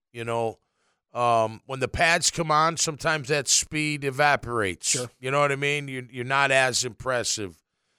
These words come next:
Speaker 1: Um,
Speaker 2: <laughs>
Speaker 1: yeah, I mean, it, it's true, you know, and then, look, a-, and again, you go, it, it, it's always about the transition. Do they have physically, mentally, emotionally the makeup to
Speaker 2: Yeah.
Speaker 1: make the transition,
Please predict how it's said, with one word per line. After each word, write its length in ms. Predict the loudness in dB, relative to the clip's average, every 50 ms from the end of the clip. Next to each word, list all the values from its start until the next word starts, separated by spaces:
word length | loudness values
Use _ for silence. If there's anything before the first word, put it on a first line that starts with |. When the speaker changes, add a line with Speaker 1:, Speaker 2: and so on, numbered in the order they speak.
| -20 -18 -12 -8
Speaker 1:
Um, 640 | -6 -2 0 2 2 2 2 2 0 -2 -6 -8 -12 -14 _
Speaker 2:
<laughs> 140 | _ -20 -14
Speaker 1:
yeah, 120 | -12 -8 -4
I 20 |
mean, 160 | -2 0 4
it, 160 | 4 4 4
it's 240 | 2 0 0 0 0
true, 460 | 2 4 4 4 4 4 0 -2 -6 -12 _
you 140 | -8 -6 -4
know, 160 | -2 0 0
and 120 | 0 0 0
then, 220 | -2 -2 -2 -4 -8 -10
look, 320 | -6 -4 -2 -2 -2 -4
a-, 240 | -6 -8 -6 -6 -6
and 100 | -6 -6
again, 400 | -4 -2 0 0 2 2 0 -2
you 160 | -6 -10 -10
go, 440 | -6 -2 0 2 2 2 2 -2 -6 _ _ _ _ _ _ _ _ _ _
it, 160 | -10 -10 -10 -8
it, 160 | -8 -10 -10 -10 _
it's 200 | -12 -6 2 4
always 360 | 6 8 8 8 6 4 2
about 360 | 0 0 2 4 4 4 4 0
the 80 | -4
transition. 920 | -6 -4 -2 -2 0 0 -2 -2 -4 -2 -2 -2 -2 -2 -4 -6 -6 -10 -12
Do 120 | -12 -8 -4
they 180 | -2 -2 -2
have 640 | -2 -2 -4 -2 0 2 4 4 4 2 2 -2 -8 -20 _ _ _ _ _ _ _
physically, 1000 | _ _ _ 2 2 2 2 0 -4 -4 -6 -6 -2 0 0 0 0 -2 -6 -8 -8
mentally, 420 | -6 -6 -6 -6 -6 -4 -2 -2
emotionally 480 | 0 0 2 2 2 2 2 0 0 -2
the 80 | -4
makeup 560 | -4 -2 0 0 0 0 0 -4 -6 -6 -6
to 100 | -8 -10 -10
Speaker 2:
Yeah. 80 | -6
Speaker 1:
make 280 | -2 0 0 0 0 -2
the 80 | -6 -6
transition, 760 | -4 -2 -2 -2 -2 -2 -4 -4 -4 -4 -4 -4 -4 -6